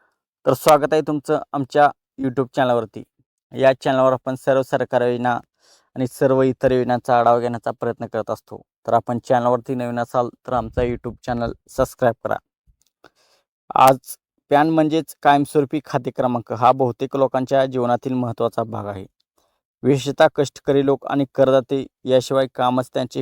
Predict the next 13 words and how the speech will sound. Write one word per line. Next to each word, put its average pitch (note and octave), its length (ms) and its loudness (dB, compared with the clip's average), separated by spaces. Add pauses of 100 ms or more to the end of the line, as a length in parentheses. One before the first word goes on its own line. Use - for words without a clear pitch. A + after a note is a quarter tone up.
करू A#2 180 0
शकत A2 320 -6
नाहीत. G#2 320 -10 (880)
तसेच C#3 280 -2
आर्थिक C#3+ 440 2
फसवणूक D3+ 400 -4
होण्यापासूनही C#3+ 640 -2
पॅन C#3 240 -2
कार्ड C3 220 -2
आपणास C3 400 0
मदत A2 380 -6
करते. G2+ 300 -8 (580)
यामुळेच C3+ 420 2